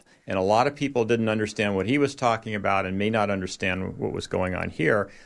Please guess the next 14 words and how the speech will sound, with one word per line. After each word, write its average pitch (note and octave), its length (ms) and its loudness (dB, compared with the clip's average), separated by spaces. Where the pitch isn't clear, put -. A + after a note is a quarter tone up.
although A#2+ 300 6
this G3+ 300 2
one, G#3+ 100 2
I E3+ 80 4
think, D#3 220 -2
is B2+ 100 2
a A2+ 60 2
little A#2+ 240 4
more G#2+ 260 2
evident A2 460 4
about F2+ 200 -2
what's G#2 280 2
really F#2 240 2
happening. F2 460 -2